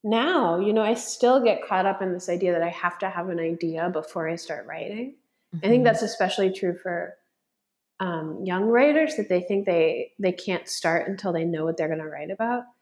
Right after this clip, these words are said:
Speaker 2: Mm.
Speaker 1: Um, but what so many prompts and writing exercises and, like, life experience has shown to me over and over again is that the ideas come from the writing, not the other way around. Um,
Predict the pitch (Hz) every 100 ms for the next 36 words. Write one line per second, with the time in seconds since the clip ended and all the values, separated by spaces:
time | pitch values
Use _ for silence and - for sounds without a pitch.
0 | _ _ 170 180 180 170 165 - - 190
1 | 196 220 214 - 240 226 220 214 208 196
2 | 190 190 190 - _ _ _ _ _ _
3 | _ - - 190 190 190 - - - -
4 | - - 185 180 175 180 185 185 180 180
5 | 180 165 160 165 165 165 170 165 165 -
6 | 180 156 156 160 - 180 160 156 151 233
7 | 240 - - 226 196 185 - - - 240
8 | 247 262 254 214 185 - 226 220 226 214
9 | 233 220 190 175 170 175 180 175 170 160
10 | - _ _ _ _ _ 226 220 226 233
11 | 233 - 208 202 185 170 165 160 135 -
12 | 196 - - 180 180 165 151 156 165 117
13 | 113 110 - - _ _ _ _ _ _
14 | 180 165 160 165 156